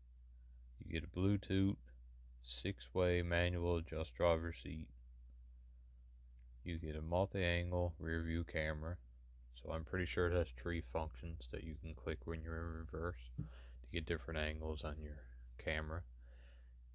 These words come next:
You get a U S B,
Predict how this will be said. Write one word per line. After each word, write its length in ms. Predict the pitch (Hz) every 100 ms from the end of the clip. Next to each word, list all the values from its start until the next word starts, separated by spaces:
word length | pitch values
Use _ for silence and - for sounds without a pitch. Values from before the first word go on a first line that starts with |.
| - - - - - - - - -
You 120 | 85 78
get 200 | 76 76
a 1000 | - - - - - - - - - -
U 140 | 98 110
S 140 | 104
B, 400 | - 92 92 92